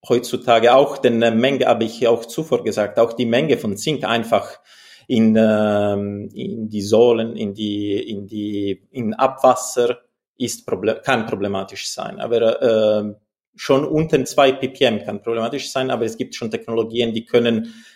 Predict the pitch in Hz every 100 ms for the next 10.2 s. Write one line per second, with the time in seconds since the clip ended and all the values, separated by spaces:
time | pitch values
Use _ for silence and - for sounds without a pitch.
0 | _ _ - - 131 - 143 - 123 131
1 | 123 131 120 107 98 117 139 131 120 113
2 | 110 107 107 107 110 110 110 113 113 -
3 | 107 98 - - 127 123 - 131 113 110
4 | 110 107 110 107 - _ 135 107 101 101
5 | 101 98 - _ _ _ _ _ - 101
6 | - 98 - 110 113 - - 98 104 -
7 | - 110 139 139 190 180 - - 139 123
8 | - - - _ - 139 120 120 113 -
9 | 117 117 117 123 123 113 104 98 92 92
10 | - _